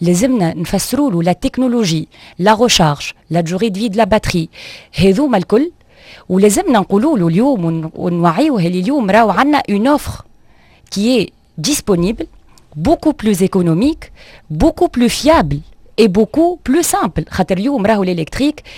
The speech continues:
il est beaucoup plus simple qu'un véhicule thermique. وهذا الكل قاعد ي-، يمشي معناها en parallèle avec toutes les parties prenantes. اليوم راهو فما بنوك اليوم ولاو يعطيو زيرو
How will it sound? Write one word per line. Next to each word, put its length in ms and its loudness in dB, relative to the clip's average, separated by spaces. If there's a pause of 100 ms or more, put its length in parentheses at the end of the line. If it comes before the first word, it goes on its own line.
(160)
il 140 2
est 220 4
beaucoup 240 0
plus 280 -4
simple 200 -6
qu'un 200 -2
véhicule 440 -2
thermique. 380 0 (340)
وهذا 380 4
الكل 260 0
قاعد 360 0
ي-، 340 -4
يمشي 360 0 (320)
معناها 680 2
en 120 0 (100)
parallèle 400 2
avec 240 0 (120)
toutes 180 -8
les 60 2 (100)
parties 220 -4 (100)
prenantes. 380 0 (300)
اليوم 240 2
راهو 140 6
فما 360 2 (240)
بنوك 440 2
اليوم 320 0 (400)
ولاو 320 4
يعطيو 500 0
زيرو 500 4